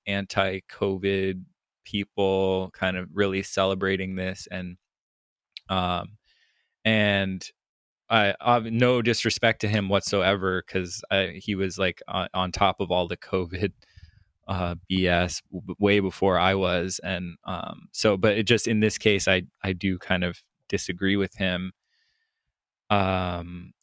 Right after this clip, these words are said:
I feel like it's probably a controlled opposition kind of situation, personally. Um, I think that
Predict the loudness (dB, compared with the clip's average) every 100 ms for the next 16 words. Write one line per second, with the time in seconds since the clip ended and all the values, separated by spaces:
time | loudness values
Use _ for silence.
0 | 2 2 0 -6 _ 0 2 2 2 0
1 | 0 -4 -8 -12 -18 -2 2 4 4 2
2 | 2 2 2 2 0 2 0 0 0 -2
3 | -2 -2 0 4 4 2 4 2 2 -2
4 | 0 0 0 -4 -8 -18 -10 -10 -8 -10
5 | -12 -8 -6 -6 -4 -4 -4 -6 -20 _
6 | _ _ _ -4 -4 -4 -10 -12 -14 -16
7 | -12 -8 -8 -8 -12 -2 0 0 0 0
8 | -2 -12 _ _ _ _ 2 4 4 4
9 | 0